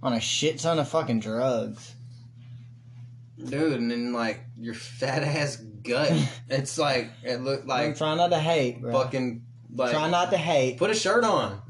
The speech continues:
Speaker 2: Or put some
Speaker 1: Yeah.
Speaker 2: fucking butter on that
Speaker 1: Put
Speaker 2: shit.
Speaker 1: <laughs> Put a butter on that roll, boy. That oven, that bun bacon in that oven, son. You were pregnant. What is going on? Put a shirt on, man. Like he said.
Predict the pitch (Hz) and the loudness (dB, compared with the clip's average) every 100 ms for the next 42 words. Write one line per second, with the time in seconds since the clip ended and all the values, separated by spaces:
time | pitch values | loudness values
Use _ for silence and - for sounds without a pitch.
0 | - 123 - - 156 151 160 180 147 151 | -10 -6 -2 2 4 6 4 2 2 4
1 | 202 196 156 139 151 160 143 131 117 139 | 4 4 4 4 4 4 2 2 2 -2
2 | - - 117 113 - - 508 494 480 508 | -2 -2 0 2 2 6 8 10 10 8
3 | - - 440 466 359 349 233 220 180 220 | 4 4 4 6 2 8 8 8 8 8
4 | 214 185 160 143 143 143 127 120 147 190 | 10 8 6 6 6 8 6 4 4 4
5 | 214 226 - - - - - 190 196 185 | 4 -2 -8 -12 -14 -12 4 6 8 8
6 | 160 139 143 180 175 185 160 139 220 214 | 8 4 4 4 8 8 8 8 6 6
7 | 180 160 151 156 135 123 113 139 175 214 | 2 4 6 6 6 4 2 2 4 4
8 | 147 - 190 226 160 117 - 147 196 135 | 4 2 4 4 4 0 -2 0 2 2
9 | 127 160 151 120 117 190 240 135 117 120 | 4 4 6 4 2 2 4 4 2 0
10 | 120 - - - - - - - - - | -4 -14 -18 -20 -18 -16 -16 -18 -20 -20
11 | - - 220 - 160 170 107 104 107 113 | -14 -2 0 0 0 0 0 -4 -4 -2
12 | 135 151 - - - 147 160 170 - 110 | -2 -4 -8 -18 -8 -6 -4 -6 -4 -4
13 | 110 107 | -4 -8